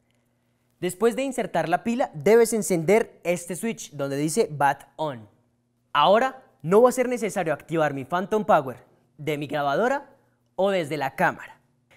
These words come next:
Este micrófono Sennheiser M K H cuatro dieciséis es un micrófono condensador supercardioide.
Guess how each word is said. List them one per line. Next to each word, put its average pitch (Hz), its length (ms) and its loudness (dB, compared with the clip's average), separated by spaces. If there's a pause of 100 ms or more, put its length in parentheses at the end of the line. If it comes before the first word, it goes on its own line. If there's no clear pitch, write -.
(560)
Este 214 240 2
micrófono 202 460 -4
Sennheiser 165 640 -6
M 170 240 -2
K 180 160 2
H 131 280 -2
cuatro 185 360 2
dieciséis 160 680 -6
es 180 140 -6
un 226 80 -4
micrófono 220 500 -6
condensador 156 680 -4
supercardioide. 139 920 -8